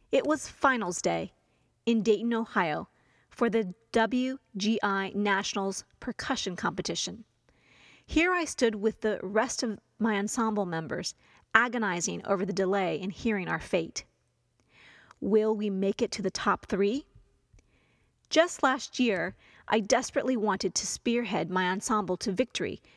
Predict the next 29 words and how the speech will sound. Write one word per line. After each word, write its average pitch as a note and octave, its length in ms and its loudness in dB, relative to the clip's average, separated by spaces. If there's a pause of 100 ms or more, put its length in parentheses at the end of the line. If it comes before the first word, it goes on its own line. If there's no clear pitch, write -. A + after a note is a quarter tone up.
(100)
at F3 140 2
Nationals, G#3 640 -2 (380)
but G#3+ 140 2
it F#3+ 40 0
was F#3+ 160 -2
not G3 280 -2
to G3 80 -6
be. F3 320 -2 (960)
Devastated A#3 540 2
by G#3 160 4
the A3 100 0
announcement, F#3 580 -2 (300)
in G3+ 120 0
fourth - 440 2
place F3 580 0
with G3 200 -2
a F#3+ 40 -2
score F#3+ 360 2
of F#3 140 -4
ninety-four G#3 760 2
point - 340 -6
one G#3+ 540 0
two G#3 240 -2
five. D#3 580 -4 (1500)
Ninety-four F#3 680 0
point - 340 -4
one E3 340 -4
two F3 220 -6
five. D3 500 -8